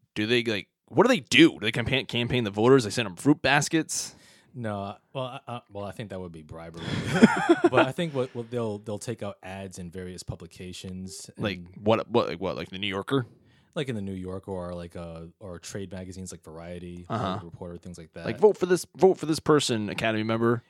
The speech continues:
Speaker 2: Yeah, like, you'll see, like, ads like, "For your consideration," and then you'll
Speaker 1: Mm-hmm.
Speaker 2: see the movie, like,
Speaker 1: 'Cause
Speaker 2: uh,
Speaker 1: I've never seen that ad before, but I don't think I s-, I'm in the right circles.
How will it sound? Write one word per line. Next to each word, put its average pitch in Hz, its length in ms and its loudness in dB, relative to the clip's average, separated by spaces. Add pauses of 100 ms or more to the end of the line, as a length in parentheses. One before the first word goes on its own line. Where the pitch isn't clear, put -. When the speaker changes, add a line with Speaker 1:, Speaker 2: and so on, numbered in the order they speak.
Speaker 2:
Yeah, 139 140 0
like, 107 200 -6
you'll 110 120 -4
see, - 180 -10
like, 107 220 -10
ads 101 160 -10
like, 90 160 -14
"For 104 280 -8
your 98 140 -6
consideration," 95 960 -10
and 110 140 -6
then 107 60 -2
you'll 104 100 -2
Speaker 1:
Mm-hmm. 113 40 -4
Speaker 2:
see 123 140 -6
the 90 80 -10
movie, 90 260 -10
like, 82 300 -12
Speaker 1:
'Cause 85 260 -2
Speaker 2:
uh, 170 40 10
Speaker 1:
I've 202 60 8
never 196 140 10
seen 143 160 6
that 98 140 2
ad 87 100 -2
before, 92 340 -4
but 117 60 2
I 120 60 6
don't 131 80 8
think 117 120 4
I 110 40 6
s-, 104 160 -2
I'm 110 180 2
in 104 60 -4
the 101 80 -4
right 95 160 -4
circles. 87 560 -6